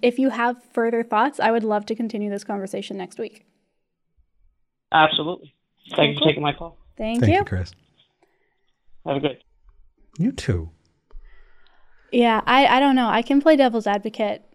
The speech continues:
Speaker 1: across the board with that conversation because I don't have, like, a clear opinion of it myself
Speaker 3: I,
Speaker 1: yet.
Speaker 3: I, I feel like you slide right into qualia though every time. I, like, I, I, I feel like we settle,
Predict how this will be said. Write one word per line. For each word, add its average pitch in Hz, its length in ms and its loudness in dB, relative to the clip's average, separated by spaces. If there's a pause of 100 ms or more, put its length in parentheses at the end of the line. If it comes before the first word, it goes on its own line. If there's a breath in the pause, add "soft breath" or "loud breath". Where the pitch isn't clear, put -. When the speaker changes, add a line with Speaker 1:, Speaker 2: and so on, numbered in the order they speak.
(120)
Speaker 1:
across 226 420 -4
the 226 120 -8
board 202 280 -4
with 233 140 -2
that 240 180 2
conversation 254 580 2
because 247 220 -4
I 214 100 -6
don't 240 460 -6
have, 214 380 -6
like, 202 240 -2
a 214 80 -12
clear 220 1040 -4 (1200)
opinion 247 580 2
of 269 260 4
it 277 220 4
myself 254 640 2
Speaker 3:
I, - 20 4
Speaker 1:
yet. 415 320 8 (100)
Speaker 3:
I, 160 180 0 (520 loud breath)
I 143 40 8
feel 190 240 2
like 190 200 2
you 160 60 2
slide 143 420 0
right 135 180 6
into 143 160 4
qualia 135 480 2
though 98 180 0
every 104 240 0
time. 107 480 0
I, 131 120 4
like, 123 380 2
I, 151 220 4 (400)
I, 143 240 8
I 131 80 8
feel 160 160 4
like 160 140 4
we 131 100 4
settle, 127 540 4